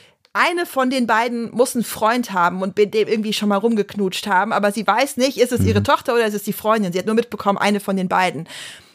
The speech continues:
Speaker 1: Und dann belauscht sie so ein Gespräch zwischen diesen beiden Mädchen, in dem sich dann herausstellt, es war nicht ihre Tochter, es war die Freundin. Und dann jubelt sie so ein bisschen hinter der Tür und sagt so, „I got the good kid“, ja?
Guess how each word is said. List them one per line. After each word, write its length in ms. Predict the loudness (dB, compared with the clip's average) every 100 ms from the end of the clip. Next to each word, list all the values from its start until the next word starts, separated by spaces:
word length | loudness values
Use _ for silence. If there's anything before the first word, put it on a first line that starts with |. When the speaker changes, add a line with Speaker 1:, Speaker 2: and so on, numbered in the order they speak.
| _ -2
Speaker 1:
Und 320 | 0 0 0
dann 440 | 0 0 -4 -10 -8 -2
belauscht 500 | 0 2 0 -2 -4
sie 80 | 0
so 80 | 0
ein 140 | 0
Gespräch 480 | -4 -2 0 0 -4
zwischen 280 | -6 -2 0
diesen 280 | 0 0
beiden 280 | 2 0 0
Mädchen, 480 | -2 -2 -2 -2 -4 _ _ _ _ _ _ -2
in 100 | 0
dem 160 | 0 0
sich 120 | 0
dann 160 | 0
herausstellt, 680 | 2 2 0 0 -4 -2 -2
es 140 | -4
war 100 | 0
nicht 220 | 0 0 -2
ihre 220 | -2 0
Tochter, 360 | 0 0 0
es 140 | 0 0
war 80 | -2
die 80 | -2
Freundin. 500 | -2 0 0 -4 -10 -16 -18 -2
Und 160 | 0 2
dann 140 | 0
jubelt 340 | 2 2 0 -2
sie 120 | -2
so 100 | 0
ein 100 | 0
bisschen 240 | 0 0
hinter 160 | 0 2
der 140 | 0
Tür 160 | 0 2
und 60 | 2
sagt 140 | 0
so, 60 | -2
„I 280 | 0 2 2
got 160 | 0 0
the 100 | 0
good 280 | 0 0
kid“, 380 | 0 0 0 0
ja? 200 | 0 0